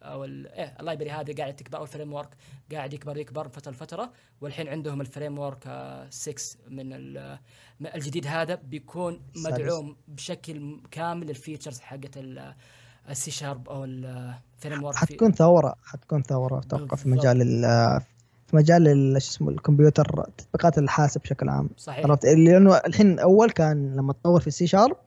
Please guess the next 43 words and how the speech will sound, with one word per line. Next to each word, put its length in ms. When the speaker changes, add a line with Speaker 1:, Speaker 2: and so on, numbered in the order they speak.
Speaker 1:
مم. 60
Speaker 2:
أنت 120
راح 80
تطور 200
برنامج 300
خاص 200
بس 140
بالويندوز، 520
عرفت؟ 200
Speaker 1:
صحيح. 300
Speaker 2:
فال-، 600
اللي 220
هم 200
حيدعمون 460
إيش 240
قدام؟ 520
راح 140
يقول 260
لك: 100
"لا، 200
أنت، 160
أنت 200
راح 140
تطور 240
الويندوز، 560
Speaker 1:
مم. 120
Speaker 2:
راح 100
تطور 260
اللينكس، 680
وراح 100
تطور 220
الماك." 460
Speaker 1:
صحيح. 280
Speaker 2:
تمام؟ 260
في 140
نفس 140
الوقت. 260
فهذا 320
حرفيًا 280
حيحل 560
أشياء 360
جدًا 420
كثيرة. 380